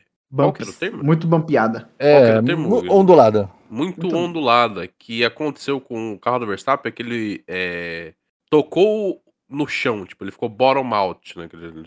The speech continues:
Speaker 1: chama.
Speaker 3: É, na hora que ele tocou no chão, a roda travou, né?
Speaker 1: É, que daí ele to-, ele,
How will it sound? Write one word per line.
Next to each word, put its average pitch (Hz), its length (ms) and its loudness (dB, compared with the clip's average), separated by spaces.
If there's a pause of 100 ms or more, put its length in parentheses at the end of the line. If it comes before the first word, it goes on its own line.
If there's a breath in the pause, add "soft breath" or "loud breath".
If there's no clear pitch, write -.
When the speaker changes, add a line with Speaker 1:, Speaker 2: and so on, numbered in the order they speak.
(120)
Speaker 1:
chama. 80 200 -18
Speaker 3:
É, 226 120 6
na 202 100 8
hora 240 120 6
que 302 80 0
ele 285 80 2
tocou 233 300 2
no 220 80 2
chão, 214 200 2
a - 40 0
roda 220 260 4
travou, 175 340 -2
né? 95 120 -10 (300)
Speaker 1:
É, 120 280 0
que - 140 -12
daí 113 160 -2
ele 131 200 -6 (140)
to-, 156 180 -4 (400)
ele, 117 280 -8